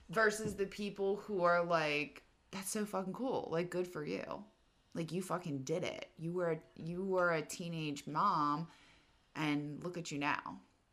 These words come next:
Versus the people who you tell that to and they're like, "Oh my gosh,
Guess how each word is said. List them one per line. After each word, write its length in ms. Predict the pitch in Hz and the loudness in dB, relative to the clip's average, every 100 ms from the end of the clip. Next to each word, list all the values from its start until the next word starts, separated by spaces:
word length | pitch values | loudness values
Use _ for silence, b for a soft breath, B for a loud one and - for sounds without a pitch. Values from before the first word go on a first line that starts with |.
| _ 156 | _ 4
Versus 380 | 214 208 196 | 6 6 0
the 100 | 170 | -4
people 360 | 165 190 160 165 | -6 -4 0 0
who 140 | 185 | 0
you 140 | 170 165 | -4 -4
tell 240 | - 160 | 2 4
that 200 | 165 151 | 6 4
to 140 | - 165 | 0 -4
and 100 | 170 | -2
they're 100 | 180 | -2
like, 200 | 170 165 | -2 -2
"Oh 160 | 175 196 | -4 -2
my 180 | 202 165 | -2 -2
gosh, 760 | 160 165 170 143 160 - - | 4 8 10 8 4 -2 -6